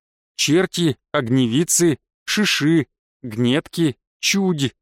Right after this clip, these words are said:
летавцы в образе людей. Даже один дивий человек встретился. Красивый, зараза. Я вообще думал, что они редко выбираются из-под моста. Подворачивались и совсем неожиданные персонажи.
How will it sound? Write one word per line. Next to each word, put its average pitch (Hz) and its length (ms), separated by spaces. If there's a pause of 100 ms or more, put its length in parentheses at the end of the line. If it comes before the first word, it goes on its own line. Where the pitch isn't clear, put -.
(120)
летавцы 170 640
в 151 100
образе 151 360
людей. 143 440 (340)
Даже 131 300
один 147 280
дивий 175 240
человек 175 480
встретился. 139 720 (440)
Красивый, 170 680
зараза. 131 500 (720)
Я 156 160
вообще 175 340
думал, 156 300
что - 180
они 160 200
редко 147 280
выбираются 135 540
из-под 127 260
моста. 131 420 (600)
Подворачивались 120 760
и 190 40
совсем 175 400
неожиданные 147 640
персонажи. 135 640